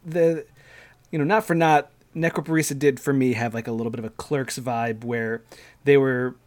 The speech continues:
you know, co-wor-, they were all employees at a job that they all didn't really like and just were treating, like, didn't treat people the best and weren't doing their job the best. Now, the only trick is that these people were actually likable. You know, in Clerks, they're all kinda jerks, but the one-liners were kinda just as clever, if not more clever.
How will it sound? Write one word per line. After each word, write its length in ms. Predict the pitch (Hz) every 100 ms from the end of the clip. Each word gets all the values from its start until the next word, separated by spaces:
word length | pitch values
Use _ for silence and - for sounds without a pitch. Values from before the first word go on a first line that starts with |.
| _ _ _ _ -
you 80 |
know, 100 | 117
co-wor-, 460 | 110 180 175 175 165
they 120 | 156
were 60 | 151
all 340 | 175 175 165
employees 720 | 147 165 - 165 151 143 139 -
at 160 | 123
a 80 | 127
job 420 | 123 135 123 123
that 120 | 120 110
they 100 | 120
all 140 | 123
didn't 160 | 117 117
really 180 | 113
like 380 | 107 117 113 113
and 120 | 113
just 160 | 110 -
were 60 | 113
treating, 340 | - 127 120
like, 200 | 123 -
didn't 180 | 147 139
treat 240 | - 139
people 220 | 131 127
the 100 | 110
best 380 | 110 113 110 -
and 100 | 113
weren't 160 | 113 110
doing 140 | 110
their 80 | 107
job 300 | 104 107 107
the 60 | 110
best. 300 | 107 101 - - - 143
Now, 300 | 127 127 - _
the 100 | 139
only 140 | 127 123
trick 260 | - 135
is 80 | 123
that 120 | 113
these 180 | 120 117
people 160 | 120 117
were 80 | 110
actually 220 | - 113
likable. 640 | 147 226 190 143 135 143 - _ _ _ _ _ -
You 80 |
know, 60 | 104
in 100 | 104
Clerks, 320 | - 123 110
they're 120 | 120
all 120 | 107 104
kinda 180 | 101
jerks, 320 | 95 139 113 -
but 320 | 190 196 - _ _ _ _ _ _ _ _ _ - - _
the 440 | 131 139 127 127
one-liners 680 | 123 135 160 156 143 135 123
were 120 | 123
kinda 180 | 110 123
just 320 | 113 117 110
as 80 | 110
clever, 380 | - 117 104 101
if 100 | -
not 140 | 104
more 120 | - 98
clever. 380 | - 95 101